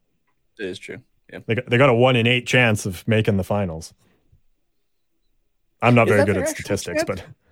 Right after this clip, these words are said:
Speaker 2: no,
Speaker 1: What is, what
Speaker 2: <laughs> there's
Speaker 1: does
Speaker 2: no
Speaker 1: Money
Speaker 2: way.
Speaker 1: Puck, what does
Speaker 2: I'm
Speaker 1: Money
Speaker 2: pretty
Speaker 1: Puck
Speaker 2: sure
Speaker 1: have their chances at,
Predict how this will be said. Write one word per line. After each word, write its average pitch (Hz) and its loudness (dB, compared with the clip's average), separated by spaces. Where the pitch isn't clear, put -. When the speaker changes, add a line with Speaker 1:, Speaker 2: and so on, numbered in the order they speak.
Speaker 2:
no, 143 6
Speaker 1:
What 233 6
is, 226 2
what 208 6
Speaker 2:
<laughs> 190 8
there's 170 4
Speaker 1:
does - 4
Speaker 2:
no 156 6
Speaker 1:
Money 131 6
Speaker 2:
way. 107 2
Speaker 1:
Puck, - 0
what 220 2
does 220 4
Speaker 2:
I'm 170 0
Speaker 1:
Money 247 6
Speaker 2:
pretty 285 4
Speaker 1:
Puck 139 6
Speaker 2:
sure - 4
Speaker 1:
have 135 2
their 135 2
chances 127 -6
at, - -14